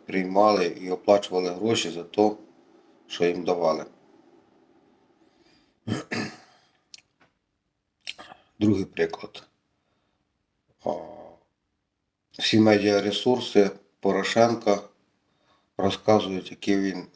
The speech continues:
молодець, що він закупив на сто п'ятдесят мільйонів, на сто п'ятдесят мільйонів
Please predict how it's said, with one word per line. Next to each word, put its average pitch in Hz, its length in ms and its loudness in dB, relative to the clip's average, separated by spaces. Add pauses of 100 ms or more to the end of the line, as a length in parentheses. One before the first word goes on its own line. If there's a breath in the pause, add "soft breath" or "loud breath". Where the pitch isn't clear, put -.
(120)
молодець, 95 560 0
що - 160 -2
він 90 160 -8
закупив 95 460 -2
на 92 100 -8
сто - 200 -4
п'ятдесят 92 560 -4
мільйонів, 92 520 -2 (2250)
на 101 100 -2
сто - 180 -2
п'ятдесят - 340 -16
мільйонів 104 500 0